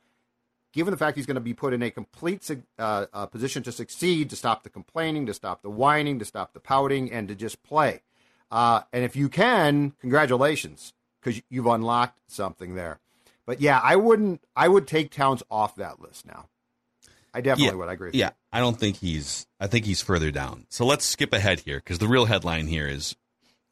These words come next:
Speaker 2: where he has some of the top ten players. Let's go up to Group A, the completely and utterly untouchable players in the league. He has four of them. Giannis, number one,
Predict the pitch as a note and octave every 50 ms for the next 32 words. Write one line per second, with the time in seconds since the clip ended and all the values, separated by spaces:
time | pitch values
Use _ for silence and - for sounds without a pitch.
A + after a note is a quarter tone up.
0 | _ _ - A2 G#2 F#2+ G#2 F#2+ F2 F#2 F#2 E2+ - - G2 F2+ E2+ D2+ - -
1 | E2+ D#2 D2 - - D#2 C#2+ C#2+ - - C#2 C#2 D2 - _ _ _ _ _ _
2 | _ _ _ _ _ _ _ _ _ _ _ _ - A2 G#2+ - - B2 B2 A#2
3 | - A#2 F2+ F2+ A2 A2+ - - - G2+ E2+ D2+ C#2+ C#2 - _ _ _ _ _
4 | _ _ _ _ _ - A2+ - B2 G#2 - - - C#3 C#3 D3 D3+ D3+ D3 C#3
5 | C#3 - - G#2 G2+ - _ - A#2 A#2+ B2 C3 B2 B2+ B2 B2 - - A#2 A#2
6 | A#2+ B2 A#2 A#2+ A#2 A2 - A#2+ G#2+ G#2+ F#2+ - - F#2 E2 D2 C2 B1 - -
7 | - - _ _ _ _ _ - A#2 G#2+ G2 F2+ E2 D#2 D2 D2 E2 G2+ G2 F#2
8 | - - - - G2 F2+ E2+ D2+ C#2 C#2 C2 C2 D2 - _ _ _ _ _ _
9 | _ _ _ _ _ - - _ _ - F#2 F#2+ F#2 F#2+ A2+ C3 C3+ - - A2
10 | G2 G2 F#2+ F2 E2 F2 G2 A#2+ D#3 F#3+